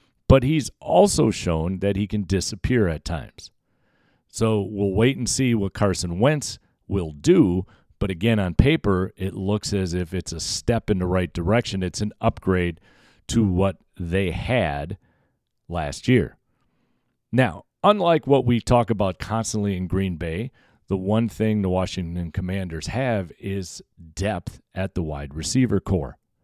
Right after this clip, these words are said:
Terry McLaurin, Jahan Dotson, Curtis Samuel, Damani Brown, Kevin Harmon, all of these guys can catch the football. And I'll go back again. I wouldn't doubt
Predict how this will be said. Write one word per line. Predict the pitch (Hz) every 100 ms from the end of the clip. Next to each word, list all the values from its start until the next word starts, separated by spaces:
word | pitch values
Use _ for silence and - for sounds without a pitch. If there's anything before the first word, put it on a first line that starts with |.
| _ _ _ _ _ _ _
Terry | - 120 113
McLaurin, | 87 - 113 131 135 123 104 _ _
Jahan | - 73 82 64 -
Dotson, | 101 110 - 113 101
Curtis | - 80 64
Samuel, | - - 123 120 123 110 113 110 107 - _ _ -
Damani | 92 87 76 71
Brown, | - 98 113 117
Kevin | 98 95 76 71
Harmon, | - - 127 135 135 135 _ _ _ _ _ _ _ _ -
all | 113 131 147
of | 131
these | 131 127 104
guys | - 123 131 101 87 90 101 - _ _ _ _ _ -
can | 120 113
catch | - 101 90 -
the | 95
football. | 131 123 95 71 - _
And | 104
I'll | 110 107
go | 117 143
back | 143 143 139
again. | 123 110 139 101 69 _ _ _ _
I | 87 127
wouldn't | 160 170 135 104
doubt | 117 135 110